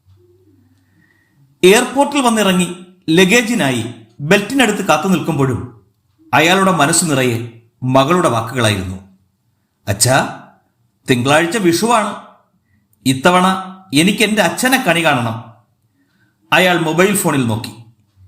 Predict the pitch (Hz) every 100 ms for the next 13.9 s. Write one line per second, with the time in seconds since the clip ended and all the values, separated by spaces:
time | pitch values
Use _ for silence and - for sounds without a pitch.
0 | - - 147 147 165 135 - - - 123
1 | 170 202 208 127 151 202 156 117 104 95
2 | 104 - - _ _ _ _ _ - 117
3 | 180 240 240 240 208 175 220 196 190 175
4 | 139 113 - - - _ _ _ _ _
5 | _ 120 139 160 196 190 147 190 190 185
6 | 185 131 127 190 151 143 123 110 - -
7 | _ _ _ _ _ _ _ _ _ 185
8 | 208 269 285 294 285 247 214 208 202 214
9 | - - 180 202 202 202 151 170 170 127
10 | 113 101 107 - - _ _ _ _ -
11 | 123 156 175 175 190 156 131 180 - 135
12 | 113 107 - - _ _ _ _ _ -
13 | 143 175 175 160 - 247 208 156 147